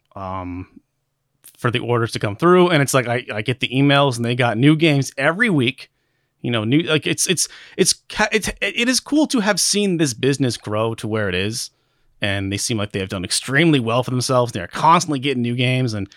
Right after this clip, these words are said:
like, old, like, old games too. Like, I mean, I got, I had to get the Doom sixty-four one, but there was also Quake and Turok and stuff like that. So there's,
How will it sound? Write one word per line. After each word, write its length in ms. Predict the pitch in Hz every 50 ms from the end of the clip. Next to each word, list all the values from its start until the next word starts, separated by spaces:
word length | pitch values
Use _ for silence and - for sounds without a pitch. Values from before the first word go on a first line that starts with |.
| _ _ -
like, 100 | - - -
old, 280 | 120 127 156 170 - 160 - - - _ _ _ -
like, 100 | 175 175 -
old 240 | 160 190 233 269 175
games 240 | 160 113 92 92 -
too. 240 | - - 254 196
Like, 180 | 131 120 123 120
I 80 | 117 127
mean, 180 | 131 127 113 - - - 151 - -
I 120 | - 127 143
got, 240 | 143 147 139 147 143
I 60 | 127
had 180 | 117 156 160 160
to 80 | 160
get 120 | 160 170 -
the 80 | 160
Doom 200 | 131 147 143 135
sixty-four 500 | 127 - 135 - - 120 - - 98 95
one, 160 | 92 87 87
but 80 | 92 104
there 80 | 113 107
was 140 | 113 113
also 240 | 110 107 - - 110
Quake 500 | - - - - 95 101 104 98 95 -
and 200 | 104 95 95 - - _ - - _ _ -
Turok 400 | - - 113 104 104 98 104 107
and 100 | - 117
stuff 180 | - 120 104 -
like 180 | 101 98 -
that. 200 | - 107 101 101
So 280 | - - 120 110 98 101
there's, 280 | - 107 101 101 -